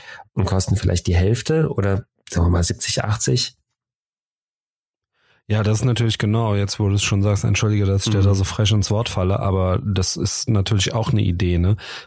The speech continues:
Speaker 2: Also es muss natürlich nicht eine Originalabfüllung sein. Also wenn man sich da ein bisschen umschaut bei, äh, unabhängigen Abfüllern,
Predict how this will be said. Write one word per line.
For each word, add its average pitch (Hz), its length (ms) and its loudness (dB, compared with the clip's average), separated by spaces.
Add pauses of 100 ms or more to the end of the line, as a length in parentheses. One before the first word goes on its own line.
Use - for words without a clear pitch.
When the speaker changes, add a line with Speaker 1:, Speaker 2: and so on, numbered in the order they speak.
(120)
Speaker 2:
Also 95 380 2
es 95 100 -2
muss 107 220 2
natürlich 98 480 0
nicht 95 320 0
eine 92 140 0
Originalabfüllung 90 1000 2
sein. 82 320 2
Also 85 240 0
wenn 87 100 2
man 90 140 2
sich 90 140 0
da 90 120 0
ein 90 120 2
bisschen 101 260 0
umschaut 104 640 0
bei, 87 540 0
äh, 87 140 0
unabhängigen 95 720 2
Abfüllern, 101 580 0